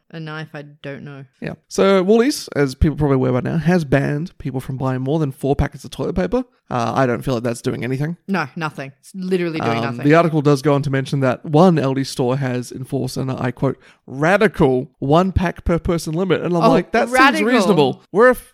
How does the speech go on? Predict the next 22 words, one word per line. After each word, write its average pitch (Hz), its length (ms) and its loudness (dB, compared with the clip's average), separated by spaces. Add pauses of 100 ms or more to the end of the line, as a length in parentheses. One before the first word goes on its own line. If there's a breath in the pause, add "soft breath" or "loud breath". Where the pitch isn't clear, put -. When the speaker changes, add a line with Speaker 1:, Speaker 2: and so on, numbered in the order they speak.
Speaker 2:
we 220 220 2
li-, 220 160 8
we've 175 260 2
got 175 160 2
two 190 160 4
people 147 220 2
living 139 180 2
in 131 60 -2
this 131 120 -4
household. 147 460 -2 (180)
Realistically, 165 520 2
how 151 180 4
often 147 220 -2
do 143 60 0
we 139 100 2
buy 123 160 2
toilet 123 300 -2
paper? 120 220 -2
Maybe 131 220 0
every 131 160 0
three 156 180 0
weeks? 240 320 -2